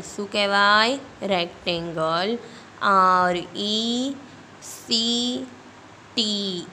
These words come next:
એ એન જી એલ ઈ. rectangle. ફરીથી એનો spelling repeat કરું છું.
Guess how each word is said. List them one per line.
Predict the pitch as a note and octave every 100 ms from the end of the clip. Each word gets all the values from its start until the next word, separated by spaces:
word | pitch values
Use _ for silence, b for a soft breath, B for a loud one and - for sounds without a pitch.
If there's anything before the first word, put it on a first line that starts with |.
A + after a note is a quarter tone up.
| -
એ | G3+ F3+ F3 D#3+ - -
એન | F#3 F#3 G3 G#3 A3 A#3 C4 B3+ - - - F3+
જી | - A3 A3+ A3+ A#3 A#3+ B3 - -
એલ | G3+ F3 E3+ F3 G3 G3+ -
ઈ. | B3 G3 E3 E3+ E3+ - - -
rectangle. | G3 F3+ F3+ - F3 F3 F3 D#3+ C#3+ - F3+ - - B B - -
ફરીથી | A#3+ B3+ B3 B3+ -
એનો | G3+ F#3 F#3
spelling | F#3 - F3+ F3+ F3+ F3+
repeat | F3 F3 F3 E3+
કરું | F3+ E3 E3
છું. | E3+ - G3 F#3+ G3+ C4+